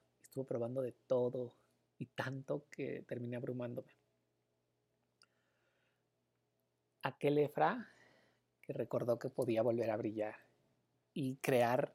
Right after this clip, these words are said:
una oportunidad en caso de no encontrarla. De hecho, justo por eso es, grabo un podcast.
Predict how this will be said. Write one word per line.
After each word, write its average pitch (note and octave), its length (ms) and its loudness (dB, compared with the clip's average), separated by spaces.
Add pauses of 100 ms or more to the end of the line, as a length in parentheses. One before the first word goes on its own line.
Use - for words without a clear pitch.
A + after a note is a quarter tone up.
(140)
una B2+ 200 -6
oportunidad A#2+ 720 -4 (720)
en B2 120 -4
caso C3 300 -2
de C3 120 0
no A#2 80 -4
encontrarla. A#2+ 680 -4 (760)
De B2 80 -10
hecho, - 500 -6 (240)
justo C#3 240 -12
por C#3 180 -8
eso B2+ 180 -10
es, - 100 -20 (180)
grabo C3+ 300 2
un A#2 100 -6
podcast. - 460 0